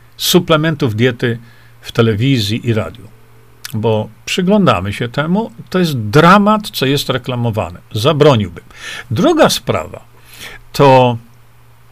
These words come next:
gdybyśmy żyli w świecie idealnym, to to, co pan Mariusz mówi, jest prawda i ja wielokrotnie publicznie mówiłem, jestem zagorzałym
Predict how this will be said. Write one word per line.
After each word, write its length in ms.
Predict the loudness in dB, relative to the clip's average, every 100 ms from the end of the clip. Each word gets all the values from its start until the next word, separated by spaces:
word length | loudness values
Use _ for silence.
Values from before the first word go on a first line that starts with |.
| -20 -20 -8
gdybyśmy 540 | -4 0 2 0 0 -2
żyli 340 | 0 0 0
w 40 | -2
świecie 720 | -6 -2 -2 0 -2 -2 -6 -14 -6
idealnym, 840 | -2 -2 -2 -4 -4 -8 -8 -8 -10 -20 -20 -20 -10
to 120 | -6 -6 -4
to, 140 | -4
co 200 | -4 -8
pan 260 | -6 -8 -6
Mariusz 400 | -6 -8 -8 -8
mówi, 240 | -6 -4
jest 220 | -6 -6
prawda 400 | -4 -4 -4 -6
i 160 | -6 -2
ja 140 | -2
wielokrotnie 600 | 0 -2 -2 -2 -4 -4 -8
publicznie 600 | -8 -6 -4 -4 -4 -4
mówiłem, 460 | -2 -4 -6 -8 -16 -20 -20 -20 -14 -8
jestem 720 | -2 0 0 -4 -4 -2 0
zagorzałym 1000 | -2 -4 -2 -4 -2 -2 0 -2 -2